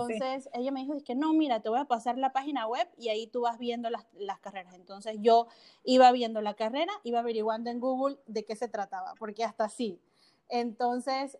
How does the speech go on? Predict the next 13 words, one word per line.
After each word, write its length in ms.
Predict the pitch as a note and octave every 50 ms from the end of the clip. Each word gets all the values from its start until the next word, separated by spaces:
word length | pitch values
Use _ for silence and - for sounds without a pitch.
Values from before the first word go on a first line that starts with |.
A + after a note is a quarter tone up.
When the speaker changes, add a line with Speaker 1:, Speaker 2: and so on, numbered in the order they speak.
| _
Speaker 2:
eh, 380 | - B3 A#3+ A3+ A3 A3 G#3+ G#3+
iba 180 | A3+ A#3 A#3 A#3+
viendo 220 | B3 A#3+ A#3+ A#3
fonoaudiología, 1120 | - A#3 G#3+ G#3 G#3 G3+ G3 G3 G3+ G#3+ A3 C4 D#4+ D#4 C#4+ C4 B3+ A#3+ A#3+ A#3 A#3 A3+ A3
radiología, 1080 | A3 G#3+ G#3 G#3+ G#3 G#3+ A3 A3+ - F4 E4 D4+ C#4 B3+ A#3 A#3 A#3 A3+ A3+ A3+ - _
me 200 | A#3 B3 A#3+ A#3
gustaba 320 | A3+ A3 - A#3+ A#3+ B3+ C4
radiología, 540 | C4 B3 A3+ A3 G#3 G#3 G#3 A3 A3+ A#3+
pero 120 | A#3 A3 G#3
yo 120 | G3+ G#3
dije, 300 | A3 B3 - - F#3 - -
"No 240 | G#3 A3+ B3 B3+ B3
tanto". 480 | - C4 B3+ B3+ B3+ B3 - B3+ -